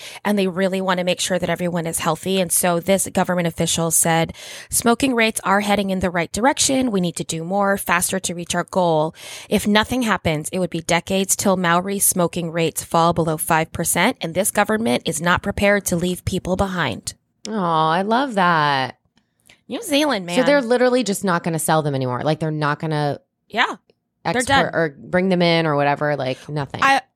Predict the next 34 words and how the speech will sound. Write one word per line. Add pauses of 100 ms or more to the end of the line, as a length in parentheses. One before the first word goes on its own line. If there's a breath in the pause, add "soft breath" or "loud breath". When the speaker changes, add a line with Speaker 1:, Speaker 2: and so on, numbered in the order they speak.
(100)
Speaker 1:
over
the
course
of
from
now
until
twenty
twenty-five.
So
twenty
twenty-five,
they're
gone. (360 loud breath)
But
Speaker 2:
They're
Speaker 1:
in
Speaker 2:
phasing
them
out.
Gotcha.
Speaker 1:
They're,
they're, (120)
they're
also
making
them
a
little
more
expensive
every
year.
<laughs>